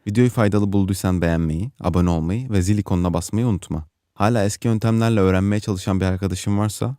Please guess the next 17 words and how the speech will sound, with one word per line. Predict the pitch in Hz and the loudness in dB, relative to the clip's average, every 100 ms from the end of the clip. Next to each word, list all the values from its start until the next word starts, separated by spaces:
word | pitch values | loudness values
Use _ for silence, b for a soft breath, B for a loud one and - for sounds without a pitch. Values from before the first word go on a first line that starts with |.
| - | 0
bu | 95 | 2
videoyu | 90 95 | 4 2
onunla | 98 95 92 113 | 2 2 0 -2
paylaş. | 95 85 80 - _ _ | -2 -2 -6 -12 _ _
Sana | - 95 | -4 -2
teşekkür | 98 - 98 104 | -2 -6 0 2
edeceğinden | 82 80 80 95 107 | 2 0 0 0 0
emin | 82 78 | 0 -2
ol. | 73 _ _ _ _ | -6 _ _ _ _
Ve | 101 | 0
unutma, | 104 95 82 80 - _ - | 2 0 -6 -8 -14 _ -2
öğrenmek | 95 98 104 120 | 2 2 0 0
nefes | 107 101 - | -2 -2 -2
almak | 104 104 - | -2 -2 -2
kadar | 101 107 | -4 -2
kolay | 95 90 | 0 0
hissettirmeli. | 82 - 80 - 78 76 | -2 -6 -8 -6 -6 -6